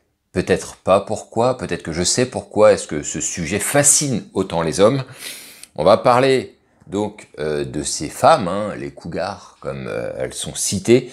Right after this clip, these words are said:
et je vais vous en dire plus sur les raisons qui font que, dans l'imaginaire, beaucoup de mecs se sentent totalement attirés par elles, et on va rentrer un petit peu plus en détail. Tout d'abord, les gars,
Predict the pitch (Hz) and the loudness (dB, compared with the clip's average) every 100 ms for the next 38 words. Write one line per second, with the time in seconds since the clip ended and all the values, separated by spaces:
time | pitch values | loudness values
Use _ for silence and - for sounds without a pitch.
0 | - - - - 98 - 82 76 90 110 | -18 -20 -8 2 4 4 0 0 2 2
1 | 120 117 127 110 101 - 160 - - 110 | 2 2 2 0 -2 -2 -4 -4 0 4
2 | 98 90 107 101 113 - 165 - - 98 | 4 4 2 0 -8 -10 -10 -8 -8 -10
3 | - - - _ - 101 95 - _ _ | -14 -20 -20 _ 2 2 2 -4 _ _
4 | _ _ _ _ - 110 151 143 123 95 | _ _ _ _ 2 4 6 4 4 2
5 | 92 85 92 107 - _ _ _ _ - | 0 2 2 0 -6 _ _ _ _ -8
6 | 113 - 123 98 90 95 110 - - - | -6 -4 0 2 4 4 2 -2 -18 -12
7 | - 95 - 113 98 - - _ - 135 | -8 -4 -2 -2 -2 -6 -20 _ 2 2
8 | 127 - 104 98 107 - 113 113 - - | 4 2 2 2 -2 -2 0 0 -4 -10
9 | 90 90 104 82 71 80 87 - - 90 | -4 -4 -2 -2 0 0 0 -4 -4 -6
10 | 101 - 85 85 98 - 82 78 - 92 | -4 -6 0 4 4 2 -6 -6 -4 -6
11 | - 82 - - 90 95 95 - - 92 | -6 -12 -12 -14 -10 -8 -8 -6 0 2
12 | 85 60 - - _ _ _ _ _ - | 2 0 -6 -12 _ _ _ _ _ -20
13 | _ - 143 120 113 95 82 123 - | _ 0 4 6 6 6 6 4 4